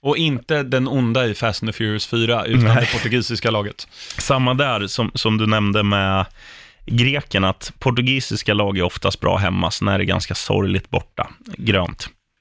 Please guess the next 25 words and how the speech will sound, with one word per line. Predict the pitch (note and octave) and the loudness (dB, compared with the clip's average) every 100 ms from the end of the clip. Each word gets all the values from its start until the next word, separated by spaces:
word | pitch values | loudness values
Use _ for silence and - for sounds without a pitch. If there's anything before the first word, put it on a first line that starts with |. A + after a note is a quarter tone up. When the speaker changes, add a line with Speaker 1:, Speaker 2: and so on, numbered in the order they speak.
| _ _ - _ _ _ | _ _ -20 _ _ _
Speaker 1:
Eh, | B2+ C3 C3 | -2 0 -2
fredag, | - - D#3 G3+ G3+ A#2 A2+ - _ _ _ | -8 -6 -2 -2 0 0 -2 -4 _ _ _
Southampton | - - C#3+ C3+ - D#3 D3+ C#3 D#3 D3+ - | -10 -2 -2 -2 -2 0 0 -2 -2 -2 -4
mot | - B2 C3 B2 - - | -2 0 0 -4 -10 -10
Bournemouth. | G#2+ F#2+ G2 G#3 E3 G#2+ - - - _ _ | -12 -2 0 2 0 -2 -8 -14 -18 _ _
Det | C3 | 0
är | D3+ | 0
alltså | D3+ | 0
fotboll, | D3 D3+ - C#3 C3 B2 | -2 -2 0 0 0 0
det | |
var | B2+ C3+ D2 | -2 -4 -8
fotboll | - C#3+ - D3+ | -6 -4 -2 0
måndag, | C3+ B2+ B2 | 0 2 0
tisdag, | B2 D3 C3 C#3 | 0 -2 -2 -2
onsdag, | B2+ A#2+ B2 | 0 -2 -2
torsdag, | - A2+ - | -6 -8 -10
fredag. | - A#2 A2+ - _ _ | -14 -16 -18 -20 _ _
Speaker 2:
Mm. | A2 A#2+ E3+ - | 4 4 2 0
Speaker 1:
Lördag, | A2+ G#2 - | -4 -4 -4
söndag. | - - - - - - - - - | -6 -6 -8 -8 -14 -18 -20 -20 2
Speaker 2:
Eh, | B2+ A#2+ A#2+ A2+ A2+ A2 G#2+ G#2 - - - - _ _ _ | 4 4 4 2 4 4 2 0 -6 -18 -20 -20 _ _ _
ja, | B2+ C#3+ C#3+ F3+ - - - _ - - | 0 2 2 -2 -4 -12 -20 _ -20 -10
två | - E3 | 0 2
lag | G3 E3+ D3+ | 2 0 -2
som | - C#3+ C3+ C3+ | 0 2 2 0